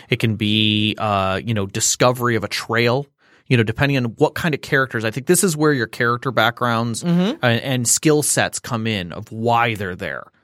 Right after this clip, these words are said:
Speaker 2: Right,
Speaker 1: So this
Speaker 2: right.
Speaker 1: really is char-, this is really character heavy. Um, so this is, this is character heavy on skills.
Speaker 2: Yep.
Speaker 1: So depending on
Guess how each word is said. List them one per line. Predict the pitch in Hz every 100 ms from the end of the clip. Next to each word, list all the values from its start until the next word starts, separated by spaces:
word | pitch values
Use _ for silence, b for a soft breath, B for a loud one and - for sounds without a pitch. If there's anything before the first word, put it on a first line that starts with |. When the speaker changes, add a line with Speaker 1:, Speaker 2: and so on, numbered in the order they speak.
| - -
Speaker 2:
Right, | 131 123 113
Speaker 1:
So | 110 135
this | 127 -
Speaker 2:
right. | 156
Speaker 1:
really | 160 151 135
is | 113
char-, | - 135 131
this | 147 143
is | 143
really | 139 120
character | 113 - 131 113 - 98
heavy. | - 90 65 - _ _ _ _ _ _ _ _ _ _
Um, | 117 107 90 90 87 92 _ _ _ _ _ _ _ _ _ _ _ _ _ _ _ _ _ _ _ _ _ _ _ -
so | -
this | 120 131
is, | 143 113
this | 147 139
is | 127
character | - 151 139
heavy | 123 127 117
on | 95
skills. | - - - - - - - _ _ _ _ _ _ _
Speaker 2:
Yep. | 147 143 -
Speaker 1:
So | - 131
depending | 117 131 190 185
on | 147 131 123